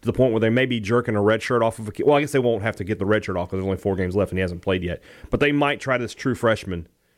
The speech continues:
K J Jefferson, who, of course, is from North Manoa High School in Mississippi. He might get some playing time this week. They, they, they, they aren't settled at quarterback, and we're,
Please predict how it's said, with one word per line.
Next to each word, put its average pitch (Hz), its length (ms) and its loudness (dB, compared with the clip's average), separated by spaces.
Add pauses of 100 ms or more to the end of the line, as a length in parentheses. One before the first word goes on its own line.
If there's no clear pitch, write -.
(120)
K 123 100 2
J 110 140 0
Jefferson, 107 440 -2
who, 110 120 2
of 92 60 -2
course, 110 240 2
is 92 80 -8
from 107 240 2
North 104 200 2
Manoa 101 300 2
High 107 140 0
School 101 220 -4
in 98 100 -2
Mississippi. 113 600 -4 (400)
He 147 160 4
might 143 200 2
get 127 120 -6
some 123 80 -8
playing 117 280 -2
time 113 140 -2
this 110 120 -4
week. 113 140 -2
They, 123 100 2
they, 135 160 2
they, 143 180 0
they 143 160 0
aren't 147 240 -2
settled 131 640 0
at 117 180 -4
quarterback, 135 600 2
and 110 120 -4
we're, 107 200 -2